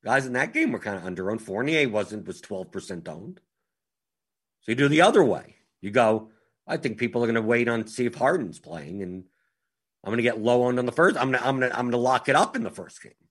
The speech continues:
You, you could do that as well. So it depends on what, what your approach is for the slate. But understand that last night, like, the,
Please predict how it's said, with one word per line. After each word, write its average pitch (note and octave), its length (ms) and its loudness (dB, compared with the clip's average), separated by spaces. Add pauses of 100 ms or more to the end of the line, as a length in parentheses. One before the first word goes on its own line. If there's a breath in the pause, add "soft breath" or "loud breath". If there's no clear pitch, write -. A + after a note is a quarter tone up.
You, G2 160 -14
you G#2+ 100 -12
could A#2+ 100 -4
do B2+ 80 -4
that C3 140 -2
as C3+ 120 -10
well. - 240 -14 (1120)
So - 80 -20
it - 60 -20
depends G2+ 340 -6
on G#2+ 80 -2
what, A2+ 260 -4 (760)
what G2 180 -6
your D#3+ 200 6
approach A#2 420 -2
is - 320 -16 (920)
for F#2+ 100 -10
the D#2+ 80 -12
slate. - 420 -20 (1500)
But - 80 -6
understand D#3 380 2
that A#2 100 0
last B2+ 280 4
night, D3 360 0
like, F2+ 320 -10
the, F#2 180 -6